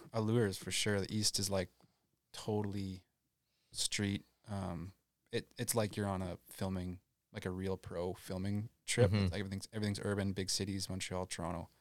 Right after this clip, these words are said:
Speaker 1: Chicago. And, um,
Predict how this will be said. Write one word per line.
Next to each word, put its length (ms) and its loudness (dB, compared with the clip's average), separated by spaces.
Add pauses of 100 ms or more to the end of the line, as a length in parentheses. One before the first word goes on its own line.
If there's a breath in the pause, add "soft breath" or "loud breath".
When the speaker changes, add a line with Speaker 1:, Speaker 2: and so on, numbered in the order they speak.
(640)
Speaker 1:
Chicago. 720 -2 (440)
And, 340 -18 (160)
um, 280 -6